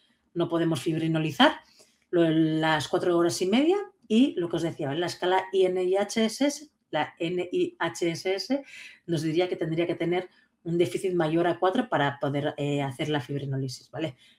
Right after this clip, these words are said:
Menor de cuatro es casi normalidad, ¿vale? Y que tiene que tener una edad superior a dieciocho años. Menos de dieciocho años tendría que hacerse un comité, valorar, bueno, se hace como una, bueno, una valoración diferente.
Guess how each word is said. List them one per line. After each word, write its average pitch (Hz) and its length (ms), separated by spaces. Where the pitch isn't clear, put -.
Menor 151 320
de 151 180
cuatro 156 240
es 131 80
casi 135 240
normalidad, 135 520
¿vale? 170 180
Y 151 60
que 147 80
tiene 143 160
que 131 80
tener 160 260
una 156 180
edad 180 180
superior 156 420
a 156 60
dieciocho 147 460
años. 123 360
Menos 180 300
de 175 80
dieciocho 175 500
años 190 300
tendría 165 440
que 170 80
hacerse 165 340
un 170 80
comité, 170 440
valorar, 170 640
bueno, 147 240
se 147 140
hace 165 240
como 151 580
una, 156 580
bueno, 143 300
una 147 680
valoración 151 800
diferente. 135 640